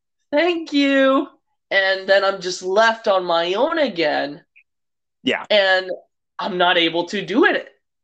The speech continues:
Speaker 1: <laughs>
Speaker 2: Yeah.
Speaker 1: I'm like, "Well, you didn't really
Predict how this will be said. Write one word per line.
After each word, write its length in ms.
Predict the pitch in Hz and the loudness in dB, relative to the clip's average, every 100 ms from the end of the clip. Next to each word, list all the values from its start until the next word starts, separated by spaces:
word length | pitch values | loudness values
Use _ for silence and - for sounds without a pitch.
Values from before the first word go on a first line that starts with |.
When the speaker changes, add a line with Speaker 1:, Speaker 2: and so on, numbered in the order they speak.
| _ - | _ -10
Speaker 1:
<laughs> 680 | - - - 359 - 330 277 | -4 -2 0 -2 0 -2 0
Speaker 2:
Yeah. 240 | 147 110 87 - - - _ - | 0 -2 -4 -10 -18 -20 _ -4
Speaker 1:
I'm 100 | 226 | -2
like, 600 | 226 214 - - - 226 - - _ _ | 0 0 -2 -18 -12 -12 -14 -20 _ _
"Well, 380 | 175 247 262 233 - | -2 2 2 0 -8
you 380 | - 196 247 240 | -12 -4 -2 0
didn't 340 | 226 330 294 233 | 0 -2 -4 -2
really 640 | 247 233 214 190 175 | 0 0 -2 -4 -6